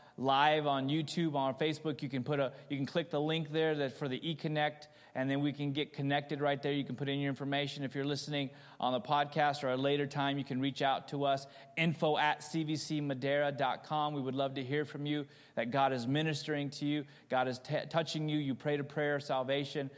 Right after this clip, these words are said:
so that we can help you along this journey of following Jesus. And for the rest of us who are followers of Jesus,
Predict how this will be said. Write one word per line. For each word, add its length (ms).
so 120
that 60
we 120
can 160
help 400
you 200
along 480
this 180
journey 360
of 100
following 460
Jesus. 440
And 140
for 80
the 80
rest 300
of 80
us 260
who 140
are 140
followers 600
of 120
Jesus, 500